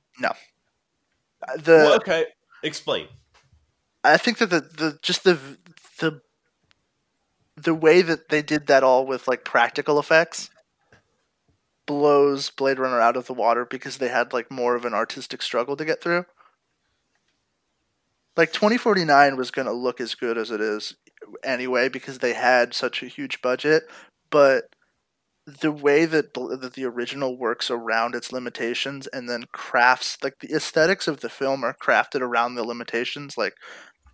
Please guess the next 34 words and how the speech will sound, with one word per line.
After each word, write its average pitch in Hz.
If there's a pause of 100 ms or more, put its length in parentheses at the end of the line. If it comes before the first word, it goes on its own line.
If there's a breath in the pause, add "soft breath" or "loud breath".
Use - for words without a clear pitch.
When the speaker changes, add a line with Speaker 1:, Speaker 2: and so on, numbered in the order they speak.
Speaker 1:
they 113 (420)
could 156
only 147
shoot -
in 135
L 113
A, 123 (200)
so -
they 127
had 120
a 120
lot 110
of, 110
like, 113 (400)
ethnic 127
Asian 131
and, 113 (200)
uh, 101
Latino 139
populations, 156
and 123
that's 117
why, 117
like, 110 (120)
the 131
ethnic 117
makeup 120
of 127
Blade 113
Runner 120
is 131
so 143
weird. 151 (600)
Speaker 2:
Right. 90